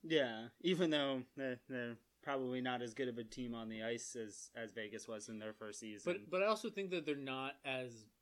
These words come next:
Speaker 2: as bad, um, because, you know, if you looked at the Vegas roster on paper, I think, you know, we forget how much, like, heavy lifting Derek Englund did in the first year, which was kind of like a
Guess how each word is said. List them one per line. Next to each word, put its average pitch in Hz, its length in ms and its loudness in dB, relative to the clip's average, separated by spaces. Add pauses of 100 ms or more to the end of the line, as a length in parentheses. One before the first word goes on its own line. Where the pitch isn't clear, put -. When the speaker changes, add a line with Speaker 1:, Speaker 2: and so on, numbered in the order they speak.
(200)
Speaker 2:
as 131 180 -4 (680)
bad, 165 520 2 (540)
um, 139 440 -4
because, 151 400 -2 (100)
you 208 100 -4
know, 165 240 2
if 170 200 -4
you 185 120 -6
looked 240 220 2
at 170 160 2 (240)
the 143 80 0
Vegas 139 540 0
roster 127 380 -4
on 113 160 -8
paper, 127 600 0
I 123 60 -4
think, 143 300 -6
you 147 80 -2
know, 139 100 -2
we 143 100 0
forget 147 520 2
how 135 200 -2
much, 131 300 -4
like, 127 160 -4
heavy 131 320 0
lifting 123 460 -4
Derek 120 360 -4
Englund 123 440 -6
did 123 240 -6
in 110 180 -14
the 107 80 -14
first 117 380 -12
year, 120 180 -4
which 123 180 -8
was 139 140 -4
kind 147 300 -4
of 143 80 0
like 135 400 0
a 131 420 0